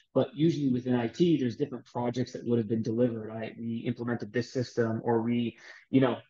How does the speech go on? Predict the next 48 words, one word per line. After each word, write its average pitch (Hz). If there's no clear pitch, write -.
implemented 123
this 123
type 123
of -
process. 131
Like, 123
you're 123
implementing 123
all 127
these 120
different 113
types -
of 107
things, 107
right? 117
Creating 117
this 110
interface, 120
whatever. 113
And 123
if 123
you 123
wanna 135
have 123
a 110
bit 120
of 113
a 113
longer 123
project 113
list 123
that 110
speaks -
to 120
those 110
things 131
with 110
all 120
of 110
those 113
contexts, 131
yeah, 123
that 120
might 127
be 120
a 113
good 117
idea. 123